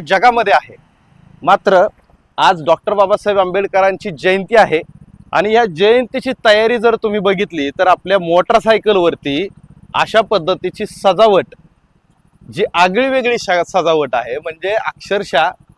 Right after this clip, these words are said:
जगाचा, अ, ह्या पृथ्वीचा हे आहे, अ, आकार बनवून किंवा पृथ्वीचा नकाशा बनवून त्याच्यावरती डॉक्टर बाबासाहेब आंबेडकरांची मूर्ती मोटरसायकलवरती त्यांनी बसवलेली आहे. आणि त्याच्यामुळं एक आकर्षक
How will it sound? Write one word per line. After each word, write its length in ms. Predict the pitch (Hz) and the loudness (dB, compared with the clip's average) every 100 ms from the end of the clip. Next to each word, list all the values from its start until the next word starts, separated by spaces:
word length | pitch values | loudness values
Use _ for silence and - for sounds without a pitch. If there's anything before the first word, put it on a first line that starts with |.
| _ _ _ - 117 | _ _ _ -20 -6
जगाचा, 680 | 120 170 214 220 247 247 240 - _ | 0 2 2 2 4 4 2 -6 _
अ, 180 | - 147 | -4 -4
ह्या 160 | 139 185 | -2 -4
पृथ्वीचा 640 | - 190 - 220 240 254 | -4 -6 -6 -4 -2 2
हे 160 | 220 185 | 2 0
आहे, 280 | 165 139 143 180 _ 127 | -2 -2 -6 -10 _ -4
अ, 420 | 135 131 123 113 113 _ _ | -2 0 -2 -4 -8 _ _
आकार 360 | - 143 196 185 | -6 -2 2 2
बनवून 440 | 180 175 151 135 113 _ _ _ _ - | 2 -2 -2 -6 -10 _ _ _ _ -10
किंवा 180 | 160 180 | -4 -4
पृथ्वीचा 560 | 175 165 196 202 226 | -4 -10 -8 -6 -2
नकाशा 400 | 202 180 196 208 | -2 -4 -6 -4
बनवून 320 | 202 202 208 | -4 -4 -8
त्याच्यावरती 680 | 202 196 175 208 208 190 214 | -6 -6 -2 0 0 -2 -4
डॉक्टर 340 | 185 170 - | -2 -2 -4
बाबासाहेब 600 | 190 160 165 196 208 240 | -4 0 0 0 -2 0
आंबेडकरांची 680 | 220 208 208 202 196 190 - | 0 0 -2 -2 -2 -2 -6
मूर्ती 500 | 190 196 165 - 135 147 _ _ _ _ | -6 -6 -6 -6 -8 -8 _ _ _ _
मोटरसायकलवरती 1040 | 139 175 190 247 226 240 233 233 214 - | -2 -2 0 -2 0 0 0 0 0 -2
त्यांनी 280 | 196 202 175 | -6 -6 -4
बसवलेली 500 | 180 175 180 160 151 | -6 -6 -4 -4 -2
आहे. 300 | 143 123 135 175 _ _ - | -4 -4 -10 -12 _ _ -14
आणि 200 | 139 170 | -8 -8
त्याच्यामुळं 720 | - 160 - 196 185 156 139 - _ _ _ _ _ _ _ _ - | -6 -8 -2 -4 -2 -4 -4 -6 _ _ _ _ _ _ _ _ -8
एक 200 | 190 - | -6 -4
आकर्षक 640 | 165 175 240 233 - 208 | -4 -2 0 0 0 -4